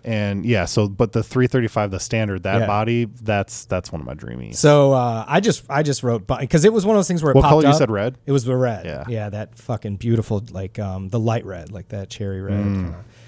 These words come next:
Speaker 2: Anyways, um, and it was mint. I mean, there, there wasn't a scratch on it. I
Speaker 1: With
Speaker 2: think
Speaker 1: the
Speaker 2: he
Speaker 1: case?
Speaker 2: said, I think he said the tuners were replaced in the seventies with closebacks.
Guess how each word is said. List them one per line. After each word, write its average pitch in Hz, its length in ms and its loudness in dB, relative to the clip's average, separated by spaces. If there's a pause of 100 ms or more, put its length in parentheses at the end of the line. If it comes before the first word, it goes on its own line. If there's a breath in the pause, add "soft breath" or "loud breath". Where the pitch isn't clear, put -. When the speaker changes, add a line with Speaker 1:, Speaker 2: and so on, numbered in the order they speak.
(160 soft breath)
Speaker 2:
Anyways, 139 520 4
um, 113 300 -4
and 156 100 2
it 180 40 4
was 131 160 2
mint. 123 300 2
I 123 40 -4
mean, 123 160 2
there, 131 160 4
there 131 160 -2
wasn't 120 220 0
a - 20 -2
scratch 117 340 -4
on 107 200 -4
it. 101 200 -6 (380 soft breath)
I 117 80 -10
Speaker 1:
With 113 80 -4
Speaker 2:
think 190 160 4
Speaker 1:
the - 60 2
Speaker 2:
he 226 60 4
Speaker 1:
case? 208 120 2
Speaker 2:
said, 180 400 6 (100)
I 127 100 0
think 175 220 -2
he 196 80 0
said 175 220 0
the 135 80 0
tuners 135 560 2
were 127 120 2
replaced 123 340 2
in 135 80 -2
the 117 60 -2
seventies 135 420 2
with 104 120 -6
closebacks. 143 680 0